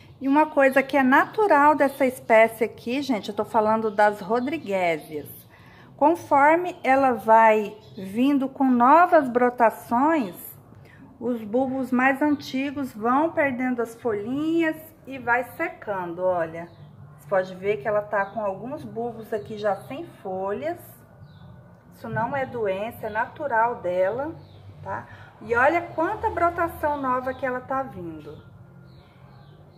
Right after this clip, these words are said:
Eu tirei duas mudas dela e fiz o replante. Se tiver, tem um mês que eu fiz, gente, os replantes. Eu vou mostrar aqui pra vocês.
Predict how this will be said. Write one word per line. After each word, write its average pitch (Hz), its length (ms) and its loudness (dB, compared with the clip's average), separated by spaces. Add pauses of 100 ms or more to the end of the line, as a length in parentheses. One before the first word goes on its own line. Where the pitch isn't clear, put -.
(160)
Eu 240 220 2
tirei 269 460 0
duas 320 420 0
mudas 254 560 0
dela 214 680 2 (800)
e 220 120 -10
fiz 254 380 -6
o 254 40 0
replante. 226 960 -4 (1040)
Se 370 180 -2
tiver, 320 840 0
tem 339 240 0
um 440 220 -6
mês 311 400 2
que 285 100 -4
eu 254 80 0
fiz, 220 460 -10
gente, 175 400 -10
os 185 100 -14
replantes. 185 640 -8
Eu 190 80 -4
vou 202 140 0
mostrar 240 400 0
aqui 226 160 -2
pra 240 160 -2
vocês. 269 520 -6